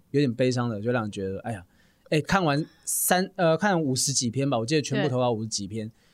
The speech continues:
Speaker 1: 那心情是有点不太好。
Speaker 2: 我觉得心情不好，重点是因为你不会，
Speaker 1: 嗯。
Speaker 2: 大部分写给我们人，他们的感情好像都没有这么的顺利。
Speaker 1: 对，
Speaker 2: 他们都是在哭诉一些事情。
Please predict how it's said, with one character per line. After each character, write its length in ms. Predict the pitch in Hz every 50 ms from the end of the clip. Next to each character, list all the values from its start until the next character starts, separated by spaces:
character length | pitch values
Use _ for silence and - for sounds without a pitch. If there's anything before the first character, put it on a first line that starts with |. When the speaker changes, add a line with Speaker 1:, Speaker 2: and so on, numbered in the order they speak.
| _ _
Speaker 1:
那 100 | - 294
心 240 | 277 - - 240 254
情 240 | 240 - 175 156 143
是 200 | 139 160 165 143
有 80 | 131 127
点 140 | 139 127 110
不 80 | 104 117
太 160 | 127 123 110
好。 260 | - - - - - _ _ _ - - - -
Speaker 2:
我 180 | - - 220 220
觉 140 | 220 254
得 60 | 262 285
心 180 | 277 320 320
情 180 | 294 247 220 226
不 60 | 262
好， 180 | 240 226 196 196
重 200 | - 370 339 285
点 140 | 247 208
是 200 | 202 233 240 294
因 140 | 277 320 330
为 140 | 349 349 330
你 140 | 285 247 208
不 200 | - - 202 202
会， 200 | 247 302 302 277
Speaker 1:
嗯。 60 | - - _ _ _ _ _ _ _ -
Speaker 2:
大 140 | - 381 381
部 140 | 370 381 370
分 180 | 349 415 370
写 300 | 302 - - - 226 196
给 180 | 190 - 214 240
我 80 | 269 262
们 120 | 214 202
人， 140 | 196 196 202
他 120 | 233 294
们 100 | 285 254
的 60 | 226
感 200 | 220 240 214 175
情 160 | 180 - 208 190
好 200 | 196 202 180 175
像 280 | - 262 254 247 214 - - - - - _ _
都 120 | - 294 294
没 120 | 285 311
有 80 | 247 214
这 100 | 214 254
么 80 | 233
的 100 | 190 175
顺 440 | 185 - - - 233 196 175 160 165
利。 160 | 185 190 160 - - -
Speaker 1:
对， 240 | 196 175 123 90 - - -
Speaker 2:
他 120 | - 339
们 100 | 330 277 262
都 120 | 285 294
是 160 | 285 320 311
在 400 | 247 262 294 269 240 240 170 - - - - - - - - - - -
哭 220 | - - 262 262 269
诉 300 | 262 - - 285 233 220
一 80 | 220
些 180 | 202 - 214 196
事 240 | 185 - - 214 175
情。 220 | 156 - - -